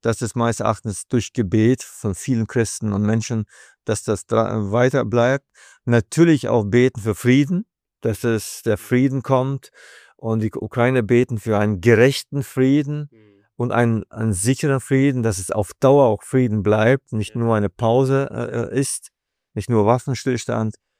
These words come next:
Speaker 1: Und auch natürlich, äh, äh, da, wo konkrete materielle Hilfe gebraucht wird, ob in Krankenhäusern, Kinderheimen oder auch Gemeinden ausrüsten mit Material,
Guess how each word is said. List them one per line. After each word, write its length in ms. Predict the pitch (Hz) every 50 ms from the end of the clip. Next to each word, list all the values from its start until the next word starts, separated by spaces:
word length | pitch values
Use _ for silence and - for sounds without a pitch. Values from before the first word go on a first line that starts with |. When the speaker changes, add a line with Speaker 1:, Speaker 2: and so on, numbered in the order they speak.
| _ _ _ _ _
Speaker 1:
Und 380 | _ 117 117 120 127 - - -
auch 320 | - 113 117 120 113 -
natürlich, 640 | 135 117 110 - - - 135 131 131 120 - - -
äh, 360 | - 117 113 - - 107 110
äh, 40 | 107 92
da, 480 | 92 117 123 113 120 135 147 143 120
wo 160 | 117 120 117
konkrete 880 | 104 - - 120 113 104 - - 127 123 131 131 - - 120 110 107 104
materielle 680 | 104 104 107 - - 110 110 110 113 110 104 95 87 85 _ _ _
Hilfe 560 | _ - 131 139 156 135 - - 107 95 92
gebraucht 500 | 90 92 104 95 104 104 113 117 107 -
wird, 280 | 107 104 107 101 - -
ob 180 | - 110 - -
in 160 | 98 107 101
Krankenhäusern, 840 | - 123 117 127 - 123 110 104 107 113 113 104 104 107 101 104 104 - _ - - _ _ _ _
Kinderheimen 800 | - 135 131 127 120 104 101 104 101 104 104 95 101 101 101 98 - _ _ _ _ _
oder 220 | 113 110 101 107
auch 100 | 104 92
Gemeinden 580 | - 120 113 110 107 110 120 135 139 127 127 113
ausrüsten 800 | - 117 120 127 113 - - 110 120 120 110 - - _ 104 95
mit 140 | 95 95
Material, 680 | 113 110 107 101 - 110 101 101 104 104 107 117 120 120